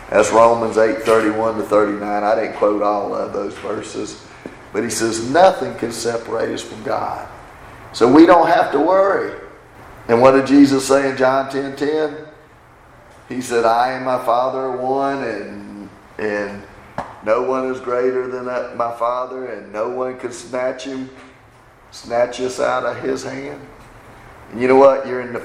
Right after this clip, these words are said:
Son's hand, and then you're in the Father's hand. So you got, like, triple protection. And then you go to Ephesians one thirteen.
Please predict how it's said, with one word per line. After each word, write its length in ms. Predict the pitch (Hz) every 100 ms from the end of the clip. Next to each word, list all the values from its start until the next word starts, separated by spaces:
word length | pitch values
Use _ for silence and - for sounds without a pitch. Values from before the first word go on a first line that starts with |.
| -
Son's 460 | - 120 127 127 123
hand, 380 | 131 135 139 123
and 140 | 113
then 180 | 117 117
you're 200 | 117 120
in 60 |
the 60 | 107
Father's 500 | 107 117 127 123 110
hand. 420 | 120 123 127 135 135 - - -
So 200 | - 123
you 140 | 123 127
got, 340 | 123 123 -
like, 300 | 123 120 -
triple 340 | 131 131 127 127
protection. 640 | 120 156 143 - - 113
And 100 | 120
then 160 | 135 135
you 120 | 131
go 200 | 123 131
to 220 | 131 131
Ephesians 500 | 131 139 131 135 123
one 220 | 131 139
thirteen. 720 | 135 147 143 - 160 165 170